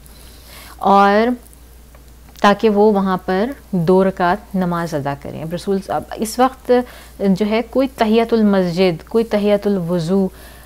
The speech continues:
अ, फ़र्ज़ नहीं हुई थी, लेकिन रसूल सल्लल्लाहु अलैहि वसल्लम फिर भी जब भी जाते थे वहाँ,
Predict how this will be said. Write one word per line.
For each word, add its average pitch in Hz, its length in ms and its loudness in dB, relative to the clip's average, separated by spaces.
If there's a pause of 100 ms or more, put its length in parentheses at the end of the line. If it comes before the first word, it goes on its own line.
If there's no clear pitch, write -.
(160)
अ, 170 280 -2 (720)
फ़र्ज़ 202 360 4
नहीं 190 140 2
हुई 170 120 -2
थी, 170 140 -8
लेकिन 196 260 0
रसूल 196 240 -4
सल्लल्लाहु 185 440 -2
अलैहि 180 160 -2
वसल्लम 180 360 -6
फिर 175 300 -6
भी 185 260 -2
जब 170 260 -6
भी 190 120 -2
जाते 175 300 -4
थे 180 140 -10
वहाँ, 170 520 -8